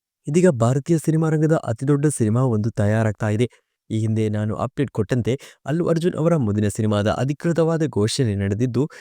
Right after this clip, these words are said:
ಈ ಸಿನಿಮಾವನ್ನು ಜವಾನ್, ತೆರಿ ಎಂಬಿತ್ಯಾದಿ ಬ್ಲಾಕ್‌ಬಸ್ಟರ್ ಹಿಟ್ ಸಿನಿಮಾಗಳ ನಿರ್ದೇಶಕ ಆಟ್ಲಿ ಅವರು ನಿರ್ದೇಶನ ಮಾಡಲಿದ್ದಾರೆ. ಸದ್ಯಕ್ಕೆ ಆಟ್ಲಿ ಅವರ ಕೆರಿಯರ್‌ನ ಆರನೇ ಸಿನಿಮಾ, ಅಲ್ಲು ಅರ್ಜುನ್ ಅವರ ಕೆರಿಯರ್‌ನ ಇಪ್ಪತ್ತೆರಡನೇ ಸಿನಿಮಾವಾಗಿ ಈ ಸಿನಿಮಾವು ತಯಾರಾಗ್ತಾ ಇದ್ದು,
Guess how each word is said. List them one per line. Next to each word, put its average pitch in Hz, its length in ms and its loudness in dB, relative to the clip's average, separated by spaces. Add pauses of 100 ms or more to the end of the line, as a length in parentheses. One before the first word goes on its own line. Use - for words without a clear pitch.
(160)
ಈ 117 80 -2
ಸಿನಿಮಾವನ್ನು 104 680 0
ಜವಾನ್, 147 600 0
ತೆರಿ 120 300 2
ಎಂಬಿತ್ಯಾದಿ 127 540 0
ಬ್ಲಾಕ್‌ಬಸ್ಟರ್ 127 640 -4
ಹಿಟ್ 101 200 -4
ಸಿನಿಮಾಗಳ 101 480 -2
ನಿರ್ದೇಶಕ 101 540 -2 (460)
ಆಟ್ಲಿ 160 360 -2
ಅವರು 104 260 0
ನಿರ್ದೇಶನ 101 460 -2
ಮಾಡಲಿದ್ದಾರೆ. 101 640 0 (420)
ಸದ್ಯಕ್ಕೆ 160 340 0
ಆಟ್ಲಿ 113 380 -2
ಅವರ 143 200 2
ಕೆರಿಯರ್‌ನ 104 440 0
ಆರನೇ 101 420 0
ಸಿನಿಮಾ, 101 360 -2 (340)
ಅಲ್ಲು 156 180 -2
ಅರ್ಜುನ್ 160 260 0
ಅವರ 151 200 0 (160)
ಕೆರಿಯರ್‌ನ 104 360 -2
ಇಪ್ಪತ್ತೆರಡನೇ 151 800 -2
ಸಿನಿಮಾವಾಗಿ 107 640 0
ಈ 110 140 -2
ಸಿನಿಮಾವು 139 420 0
ತಯಾರಾಗ್ತಾ 101 580 0
ಇದ್ದು, 127 260 0